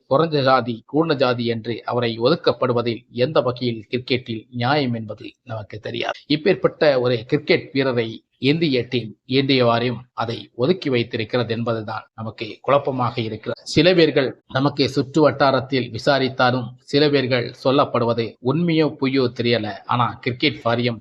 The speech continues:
நடராஜனுக்கு சில தொகைகளை கொடுத்து அவரை கிரிக்கெட்டில் நீங்கள்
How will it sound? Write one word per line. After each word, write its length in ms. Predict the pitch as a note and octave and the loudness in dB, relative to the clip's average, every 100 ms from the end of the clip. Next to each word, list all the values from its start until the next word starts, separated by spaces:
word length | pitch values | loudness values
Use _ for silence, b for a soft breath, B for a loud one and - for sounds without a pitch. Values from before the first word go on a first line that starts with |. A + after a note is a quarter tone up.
| _ | _
நடராஜனுக்கு 720 | B2+ D3 F#3+ D#3 C3 B2 B2 B2 A#2 - | -2 2 4 4 2 -2 -2 -4 -6 -6
சில 280 | - D#3+ C3 - | 2 4 4 0
தொகைகளை 540 | C#3+ A3+ F3 C#3+ B2 | 0 4 4 4 2
கொடுத்து 480 | - C3 C3+ B2+ C#3+ A2 - | 0 -2 -4 0 0 0 -2
அவரை 300 | B2+ B2 C3 A2 | 0 2 2 2
கிரிக்கெட்டில் 640 | - D3+ - E3 A#2+ C3 - | 0 0 2 2 2 -2 -4
நீங்கள் 380 | A#2+ B2+ B2 A2+ | -2 -2 0 -2